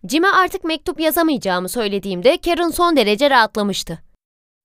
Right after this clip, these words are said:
Ona kısa bir mektup yazdım ve gönderdiği tüm şiirler için teşekkür ettim. Onunla konuşmama izin verdiği için de teşekkür ettim. Sömestrın sona erdiğini ve artık vaka analizi dersinin sonlandığını bildirdim.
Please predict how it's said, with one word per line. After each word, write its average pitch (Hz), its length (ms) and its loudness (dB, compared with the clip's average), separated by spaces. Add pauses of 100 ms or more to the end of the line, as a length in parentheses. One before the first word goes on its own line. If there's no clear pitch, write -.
(140)
Ona 330 220 2
kısa 359 320 -2
bir 320 60 0
mektup 277 400 0
yazdım 233 540 2
ve 294 100 2
gönderdiği 285 600 2
tüm 349 220 -4
şiirler 240 380 -2
için 320 280 -4
teşekkür 254 440 -2
ettim. 156 300 -4 (1700)
Onunla 381 340 2
konuşmama 330 500 0
izin 311 280 0
verdiği 285 360 4
için 320 220 -2
de 240 80 0
teşekkür 175 440 -8
ettim. 160 300 -10 (840)
Sömestrın 392 560 0
sona 370 320 -2
erdiğini 311 420 0
ve 339 60 4
artık 339 500 0
vaka 269 220 2
analizi 269 440 -2
dersinin 240 400 2
sonlandığını 254 680 2
bildirdim. 165 480 -6